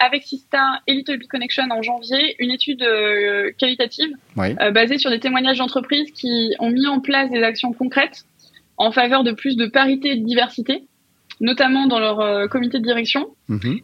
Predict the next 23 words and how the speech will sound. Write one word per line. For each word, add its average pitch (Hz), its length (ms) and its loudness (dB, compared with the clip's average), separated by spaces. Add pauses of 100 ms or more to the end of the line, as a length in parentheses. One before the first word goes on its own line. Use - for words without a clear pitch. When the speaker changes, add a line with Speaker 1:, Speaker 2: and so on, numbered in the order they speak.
Speaker 1:
Et, 262 260 4
euh, 196 560 0
et 202 380 0
donc 233 100 -2
voilà, 214 180 2
donc 208 140 -6
Sistas, 262 300 -2
en 247 40 -6
fait, 254 140 -4
c'est 240 80 -4
un 214 80 -6
collectif 262 600 -4
qui 233 120 -6
vise 226 180 -2
à 208 80 0
faire 226 200 -4
émerger 214 400 -2
une, 233 240 0
euh, 196 180 -2
génération 220 480 0
de 240 60 2
leaders 226 240 2
diversifiés, 220 560 -2